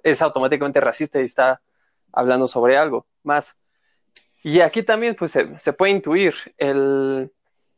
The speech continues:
este, también pasó algo parecido con la Warner Bros., que trataron de censurar muchos de los cortos que, que hizo la Warner Bros., bueno,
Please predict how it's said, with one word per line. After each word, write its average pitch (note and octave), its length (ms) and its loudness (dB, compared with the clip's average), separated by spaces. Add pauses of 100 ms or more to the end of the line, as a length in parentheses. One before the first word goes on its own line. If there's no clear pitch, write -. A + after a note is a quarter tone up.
(120)
este, C3+ 600 2
también F3 380 0
pasó E3 260 2
algo D#3+ 360 2
parecido C3+ 420 0
con C3 140 -4
la A#2+ 80 2
Warner B2+ 320 2
Bros., D3 320 0 (200)
que B2 600 0 (320)
trataron E3+ 340 2
de D#3 60 2
censurar C#3+ 580 -2
muchos D3+ 380 -4
de C3 80 2
los A#2+ 160 -2
cortos C#3 440 -2
que, A#2+ 400 -6
que C3 120 -2
hizo C3 180 0
la B2 100 4
Warner B2 320 0
Bros., B2 280 0
bueno, C3 340 0